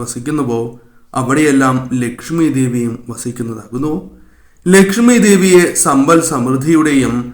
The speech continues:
സകല ഐശ്വര്യങ്ങളുടെയും ദേവതയായി തന്നെ കണക്കാക്കുന്നു. സമ്പൽ സമൃദ്ധി എന്നാൽ പണം മാത്രമല്ല, മറിച്ച് ഇഷ്ട ആഹാരം, ഇഷ്ടവസ്ത്രം മുതലായവ അഥവാ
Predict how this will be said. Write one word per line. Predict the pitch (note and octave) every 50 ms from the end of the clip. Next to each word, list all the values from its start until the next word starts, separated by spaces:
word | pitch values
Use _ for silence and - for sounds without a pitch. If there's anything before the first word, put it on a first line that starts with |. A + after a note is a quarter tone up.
| - - - _ _ - - -
സകല | D3+ C3+ B2+ B2+ C#3 D3+ D3+ C#3+ C#3 C3+ - C3+ B2+ A2+
ഐശ്വര്യങ്ങളുടെയും | A#2 A#2 - F3+ E3+ D#3+ D3 C#3+ C#3+ C#3 C3+ C3 C3 C3 B2 B2 A#2+ A#2+ A#2+ - - B2 A#2+ B2+
ദേവതയായി | A#2 A2+ A#2 B2 C#3+ C3+ C3 B2 B2 B2 A#2+ A#2+
തന്നെ | B2 A#2 A2+ A2+ A2+ -
കണക്കാക്കുന്നു. | - A2 - - - - - - C#3 D#3 D#3 D#3+ F3+ - - - - _ _ - _ _ _ _ -
സമ്പൽ | - - D#3+ C#3 C#3 C#3+ D#3+ D#3 D#3 - D#3
സമൃദ്ധി | C3+ C#3 D3 C#3+ C3+ C#3 C#3 C#3 C3 - B2
എന്നാൽ | B2+ B2+ A#2+ B2 B2+ C3 C3 - - - _ _ _ _ -
പണം | F3+ F3 F3+ F#3 F#3+ - B2+ B2 C#3+ D3
മാത്രമല്ല, | C#3+ C#3 C#3 - F#3 F#3+ F#3+ E3 D#3 C#3+ C#3 C#3 C3+ C3+ C3+ C3 - A#2+
മറിച്ച് | A#2+ A#2 B2 D3 C3+ C3 D3 B2 B2 C3 C3 C3 - - - _ - - B2+
ഇഷ്ട | B2+ - - D3 C#3 C3+ B2 B2+
ആഹാരം, | B2+ B2 B2 C#3+ D3 C#3+ C3+ B2 A#2 C3 C3+ C3 - - - - _ - F3
ഇഷ്ടവസ്ത്രം | F3 - - G#3+ G3 F3 E3+ - - - - F3+ E3+ E3 E3 D#3 C#3 - - - C3+
മുതലായവ | C3 B2 B2 D3 D3+ D3+ D3+ D3+ D3 C#3 C3 B2+ A2+ A#2 C3 C3 - - - - B2+
അഥവാ | C3+ C#3+ C#3 C#3+